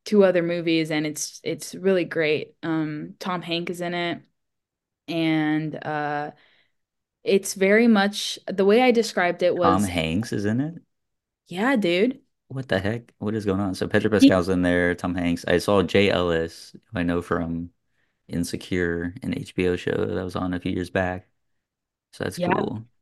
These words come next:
Speaker 1: Uh, it, the Tom, there's a Tom Hanks, Pedro Pascal scene. <laughs> I will not talk about it because it is, you have to go in blind. It's so funny.
Speaker 2: Okay.
Speaker 1: Um,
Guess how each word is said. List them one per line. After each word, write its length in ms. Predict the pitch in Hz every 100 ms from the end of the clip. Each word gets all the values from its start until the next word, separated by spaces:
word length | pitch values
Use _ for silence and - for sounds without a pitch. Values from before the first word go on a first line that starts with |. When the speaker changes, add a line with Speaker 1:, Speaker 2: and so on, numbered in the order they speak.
| _ _ - - -
Speaker 1:
Uh, 560 | 185 180 180 175 170 - -
it, 360 | 190 190 - - _ _ - 208
the 120 | 190
Tom, 300 | 202 214 208
there's 220 | 196 202 190
a 60 |
Tom 280 | 175 220 214
Hanks, 220 | 208 202
Pedro 300 | - 196 196
Pascal 400 | - 180 - 175 175
scene. 180 | - - - -
<laughs> 640 | 262 _ _ - - - -
I 100 | 233
will 160 | 214
not 340 | 202 202 214 -
talk 220 | 165 -
about 240 | 170 147
it 160 | - -
because 340 | 208 208 180
it 120 | 185 180
is, 280 | 175 - -
you 180 | 190 196
have 120 | 190
to 60 | 180
go 160 | 180
in 120 | 165 147
blind. 360 | 117 85 104
It's 140 | 135 -
so 280 | - 175
funny. 460 | 160 156 147 - 196 - - 180
Speaker 2:
Okay. 140 | -
Speaker 1:
Um, 580 | - 175 170 160 160 170